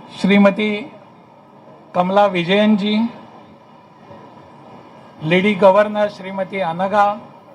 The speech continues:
all other dignitaries here, પ્રિય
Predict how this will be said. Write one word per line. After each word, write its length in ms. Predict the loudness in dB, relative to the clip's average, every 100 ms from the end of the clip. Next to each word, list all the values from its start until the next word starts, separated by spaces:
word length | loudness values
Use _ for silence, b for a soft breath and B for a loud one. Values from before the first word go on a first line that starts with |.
| -20 -20 -20 -20 -20 -20 -20 -20 -2
all 280 | 2 4 4
other 360 | 4 2 2 -6 -20 -20 -20 -20 -20 _ -6
dignitaries 720 | -2 0 0 -2 -2 -4 -6
here, 380 | -2 4 4 2 -4 -18 -20 -20 -20 -20 -20 _ _ _ _ _ _ _ -20 _ _ -20 -20 -20 _ _ 0
પ્રિય 220 | 4